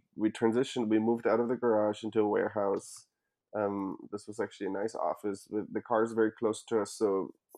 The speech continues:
engineering and marketing and sales, they, they could always see the product that we ended up selling, which was encouraging. And so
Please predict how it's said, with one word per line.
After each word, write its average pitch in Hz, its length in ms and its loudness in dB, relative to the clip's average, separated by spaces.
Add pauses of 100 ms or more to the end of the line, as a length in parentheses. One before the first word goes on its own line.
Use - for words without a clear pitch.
engineering 113 580 6
and 101 100 0
marketing 110 560 2
and 104 120 -2
sales, 107 400 0
they, 92 80 -4 (240)
they 101 80 -2
could 110 160 2
always 120 280 4
see 123 220 0
the 101 100 2
product 107 420 2
that 87 120 4
we 107 160 4
ended 107 180 2
up - 140 0
selling, 110 380 2
which 104 220 -2
was 101 140 -4
encouraging. 110 560 -4 (840)
And 123 140 2
so 123 420 0